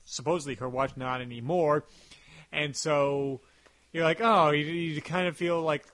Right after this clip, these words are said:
"Oh, she's kind of like the enemy or something like that." But, and you start to realize, oh, why she's like that, and why she treats her job so seriously, why she treats this magic, magic, uh, protection very seriously. And like you said, she does have a good heart, and she does have compassion,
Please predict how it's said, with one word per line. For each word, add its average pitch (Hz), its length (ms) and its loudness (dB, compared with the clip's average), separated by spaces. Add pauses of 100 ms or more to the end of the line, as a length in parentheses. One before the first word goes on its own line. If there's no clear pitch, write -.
"Oh, 156 200 0
she's - 240 -12
kind 151 200 -8
of 143 60 -8
like 139 120 -6
the 123 120 -4
enemy 156 260 -2
or 135 140 -6
something 131 320 -6
like 127 220 -6
that." 131 260 -4
But, 135 160 -4 (540)
and 147 100 -4
you 143 80 0
start 151 280 0
to 147 60 -8
realize, 151 340 2
oh, 139 360 0 (140)
why 147 420 4
she's 147 260 -6
like 127 260 -2
that, 131 280 -4
and 139 140 -16
why 147 240 -2
she 147 220 -8
treats 139 260 -6
her 135 40 -10
job 127 260 -2
so 123 180 -6
seriously, 127 320 -6
why 127 220 -4
she - 120 -16
treats 131 280 -10
this 127 200 -12
magic, 139 380 -8 (180)
magic, 147 540 -6
uh, 147 160 -2
protection 151 500 -2
very 123 160 -4
seriously. 123 580 -6 (600)
And 143 120 -10
like 135 140 -10
you 139 60 -12
said, 160 240 -4 (160)
she 170 180 -8
does 147 280 0
have 156 120 -4
a 143 60 -4
good 127 180 -6
heart, 120 280 -4 (180)
and 147 140 -6
she 143 100 -10
does 165 360 0
have 147 220 -2
compassion, 123 640 -6